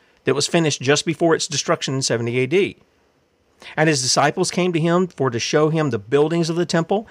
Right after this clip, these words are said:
And Jesus said unto them, 'See ye not all these things? Verily I say unto you, there shall not be left wa-, here one stone upon another.'"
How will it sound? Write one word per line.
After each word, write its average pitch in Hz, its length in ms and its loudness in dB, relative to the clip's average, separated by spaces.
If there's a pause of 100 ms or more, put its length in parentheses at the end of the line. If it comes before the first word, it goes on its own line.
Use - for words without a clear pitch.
(300)
And 113 140 0
Jesus 123 300 -4
said 143 200 0
unto 143 160 0
them, 143 240 0
'See 175 200 0
ye 180 200 0
not 170 240 2
all 175 220 0
these 170 280 0
things? 208 500 -2 (340)
Verily 233 340 0
I 233 120 0
say 208 320 2
unto 208 160 -2
you, 101 280 -4 (220)
there 190 160 2
shall 208 220 0
not 180 180 0
be 147 180 -2
left 143 340 -2
wa-, 120 300 -2
here 156 240 0
one 143 360 0
stone 185 340 0
upon 175 260 0
another.'" 156 360 0